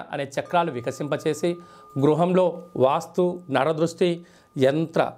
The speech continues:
మంత్ర, పరతంత్ర, పరక్రియ, తాంత్రిక గ్రహ దోషాలు తొలగిపోతాయని చెప్పి గమనించాలి. కనుక మనమందరము కూడా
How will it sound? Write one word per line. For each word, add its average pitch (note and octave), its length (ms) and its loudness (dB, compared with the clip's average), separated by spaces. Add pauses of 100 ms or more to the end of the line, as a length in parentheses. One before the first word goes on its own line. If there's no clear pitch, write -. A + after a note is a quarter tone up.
(120)
మంత్ర, D3+ 520 -2 (180)
పరతంత్ర, D3+ 680 -2 (180)
పరక్రియ, D3 500 0 (460)
తాంత్రిక F#3 480 2
గ్రహ E3 320 0
దోషాలు D#3 400 -2
తొలగిపోతాయని C#3+ 600 -4
చెప్పి B2+ 300 -2
గమనించాలి. A#2 560 -2 (420)
కనుక E3 160 4
మనమందరము D3+ 680 0
కూడా D#3 320 -2